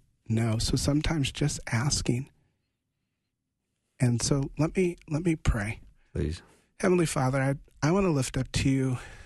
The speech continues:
Speaker 1: just these very dear people, um,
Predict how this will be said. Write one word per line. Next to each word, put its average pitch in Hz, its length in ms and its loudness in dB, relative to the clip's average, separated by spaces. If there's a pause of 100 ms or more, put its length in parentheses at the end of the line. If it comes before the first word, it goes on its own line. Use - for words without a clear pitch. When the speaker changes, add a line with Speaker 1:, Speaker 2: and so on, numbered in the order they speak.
(320)
Speaker 1:
just - 420 2 (680)
these 147 220 2
very 151 260 2
dear 135 280 0
people, 120 520 0 (440)
um, 117 380 -4